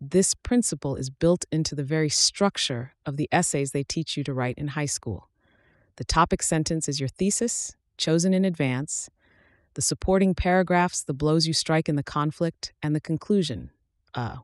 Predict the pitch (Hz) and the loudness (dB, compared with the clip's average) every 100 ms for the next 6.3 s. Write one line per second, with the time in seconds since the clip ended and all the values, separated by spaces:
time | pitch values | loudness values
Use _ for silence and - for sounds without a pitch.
0 | - 135 170 175 - 165 - 175 139 - | -8 0 0 0 -4 -4 2 2 2 -6
1 | - _ _ _ _ _ _ - 196 185 | -12 _ _ _ _ _ _ 0 2 4
2 | 202 220 - 220 185 143 - 135 135 135 | 4 4 4 2 4 2 2 0 0 -2
3 | 143 139 - - 139 _ _ _ _ _ | -2 -2 -6 -10 -12 _ _ _ _ _
4 | _ _ _ _ _ - - 147 - 220 | _ _ _ _ _ -8 -4 -2 2 2
5 | - 208 160 151 151 147 - - 190 139 | 4 2 0 2 2 2 0 4 4 4
6 | - - | -2 -8